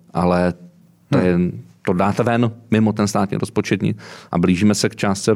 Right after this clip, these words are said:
Speaker 1: částce sto miliard, čili to, to je ohrom-, to je,
Speaker 2: Hmm.
Speaker 1: to je rozpočet velkého ministerstva obrany třeba, nebo něco podobného.
Speaker 2: Hmm.
Speaker 1: A, no a, a tady, když mě přišla na, na, na rozum obrana, to je, myslím, že další takovej,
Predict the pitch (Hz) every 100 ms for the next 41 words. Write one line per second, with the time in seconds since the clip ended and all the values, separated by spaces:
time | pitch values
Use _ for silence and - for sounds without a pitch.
0 | 104 - 104 92 110 - 107 104 143 131
1 | - - 98 90 - 98 92 98 82 92
2 | 98 90 95 90 - 98 98 98 - 104
3 | - 95 98 107 98 104 - 104 - 104
4 | 78 104 127 110 - 95 92 92 90 92
5 | 101 98 90 80 117 107 - - - 185
6 | 170 196 - - 98 92 92 92 - -
7 | _ _ _ _ - - 110 120 110 -
8 | - 107 104 104 101 - 98 - 98 -
9 | 110 107 107 120 110 - 113 120 113 110
10 | 107 104 104 101 101 107 120 127 104 104
11 | 107 110 110 110 - 123 139 123 107 -
12 | 101 98 120 110 107 113